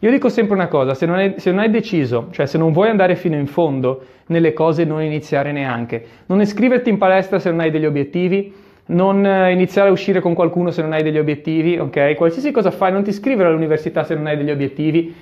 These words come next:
non iniziare a lavorare per qualcuno se non hai degli obiettivi.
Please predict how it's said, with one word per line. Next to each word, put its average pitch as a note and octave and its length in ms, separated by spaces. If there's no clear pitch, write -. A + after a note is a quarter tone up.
non B3 180
iniziare B3 400
a A#3+ 40
lavorare F3 420
per E3+ 120
qualcuno E3 380
se E3 140
non D3+ 140
hai E3 140
degli D3+ 180
obiettivi. C3+ 600